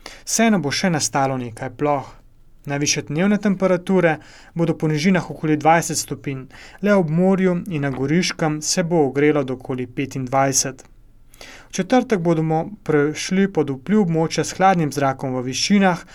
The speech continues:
katero središče bo nad zahodno Evropo. Pričakujemo najprej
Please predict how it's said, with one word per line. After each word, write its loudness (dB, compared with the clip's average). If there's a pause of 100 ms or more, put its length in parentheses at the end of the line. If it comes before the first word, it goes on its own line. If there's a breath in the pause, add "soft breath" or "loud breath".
(340 loud breath)
katero 2
središče 0
bo -2
nad -2
zahodno 0
Evropo. -2 (540 loud breath)
Pričakujemo 0
najprej 0